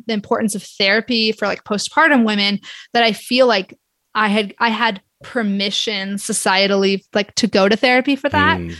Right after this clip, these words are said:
Speaker 1: but I had never given myself permission before to go to
Speaker 2: Right,
Speaker 1: therapy for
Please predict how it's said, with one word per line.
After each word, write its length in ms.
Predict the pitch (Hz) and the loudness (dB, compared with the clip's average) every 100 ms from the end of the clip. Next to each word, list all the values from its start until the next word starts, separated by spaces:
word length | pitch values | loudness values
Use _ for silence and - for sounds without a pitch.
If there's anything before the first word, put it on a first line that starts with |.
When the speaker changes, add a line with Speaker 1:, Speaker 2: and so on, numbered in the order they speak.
| - | -2
Speaker 1:
but 100 | 247 | 0
I 40 | |
had 160 | 220 233 | 2 0
never 260 | 240 233 | 0 -2
given 320 | 220 247 262 | -2 -2 -2
myself 400 | 254 233 - 214 | -4 -6 -6 -10
permission 580 | - 240 214 208 - 214 | -8 -4 -2 -4 -4 -4
before 680 | 196 185 - 240 226 185 196 - | -4 -8 0 2 4 0 -2 -4
to 60 | |
go 100 | 190 170 | 0 2
to 60 | |
Speaker 2:
Right, 80 | 185 | 2
Speaker 1:
therapy 340 | 196 190 196 | 2 0 -2
for 80 | 196 | -4